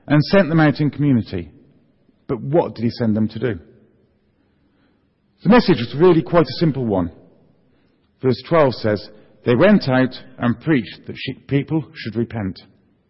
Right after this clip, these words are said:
It's the same message that Jesus has been preaching since he first began travelling around the towns and villages of Judea. It's the message John the Baptist preached before him. "Repent and be baptized,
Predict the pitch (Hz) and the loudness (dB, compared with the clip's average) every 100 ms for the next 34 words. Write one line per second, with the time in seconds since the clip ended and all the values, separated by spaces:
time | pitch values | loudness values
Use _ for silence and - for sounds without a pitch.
0 | _ _ _ _ _ _ _ _ _ _ | _ _ _ _ _ _ _ _ _ _
1 | _ _ _ - 139 120 220 208 202 180 | _ _ _ -6 -4 2 6 6 6 4
2 | 117 117 104 160 139 123 - 151 131 180 | -2 -6 0 2 2 -2 -4 -2 0 -2
3 | 135 - 87 - _ _ _ - 135 135 | -2 -8 -10 -10 _ _ _ -4 -2 -2
4 | - 160 131 135 135 127 - 127 127 127 | 2 2 2 -2 0 0 0 -4 -2 0
5 | 123 117 135 143 107 107 104 135 90 82 | -2 -4 -4 -2 -2 -4 -4 -4 -6 -12
6 | 85 - 117 98 80 _ _ _ _ _ | -16 -10 -8 -6 -10 _ _ _ _ _
7 | _ - - 165 208 190 - 196 185 196 | _ -18 0 2 4 2 0 2 2 0
8 | - 139 - - 117 - 131 117 156 107 | -4 -8 -8 -6 -6 -6 -10 -4 -2 -2
9 | 95 - _ _ _ _ - _ - 120 | -6 -10 _ _ _ _ -20 _ -2 0
10 | 170 196 - 165 151 170 160 - 180 156 | 2 2 2 0 4 4 2 -4 -2 0
11 | 101 87 - | -2 -4 -12